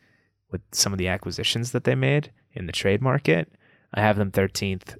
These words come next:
It, eh, the Matias Almeida,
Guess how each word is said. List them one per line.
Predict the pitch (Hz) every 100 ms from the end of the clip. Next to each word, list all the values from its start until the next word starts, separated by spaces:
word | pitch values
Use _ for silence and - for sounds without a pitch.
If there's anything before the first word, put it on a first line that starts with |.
| -
It, | - _ _ - -
eh, | 90 64 - - - _ -
the | 104
Matias | 104 - 107 -
Almeida, | 101 95 92 92 95 95 -